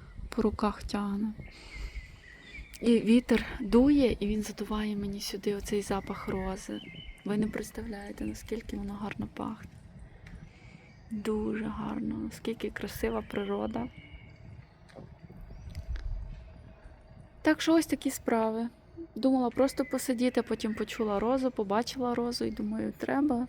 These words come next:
записати і трошечки з вами поговорити.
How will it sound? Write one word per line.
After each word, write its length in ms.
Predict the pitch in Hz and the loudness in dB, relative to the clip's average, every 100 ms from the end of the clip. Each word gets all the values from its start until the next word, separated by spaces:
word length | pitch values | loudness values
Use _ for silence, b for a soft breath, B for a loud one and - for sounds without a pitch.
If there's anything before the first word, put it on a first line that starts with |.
| - | -4
записати 720 | 226 220 226 - 240 - 233 B B B B B B - | -4 -4 -6 -2 -2 -2 -6 B B B B B B -12
і 40 | |
трошечки 580 | - 240 240 - - 214 | -2 -2 -2 -8 -8 -6
з 80 | 208 | -2
вами 240 | 214 202 - | -2 -2 -4
поговорити. 800 | 196 202 202 196 185 196 - | -4 -4 -4 -2 -2 -4 -6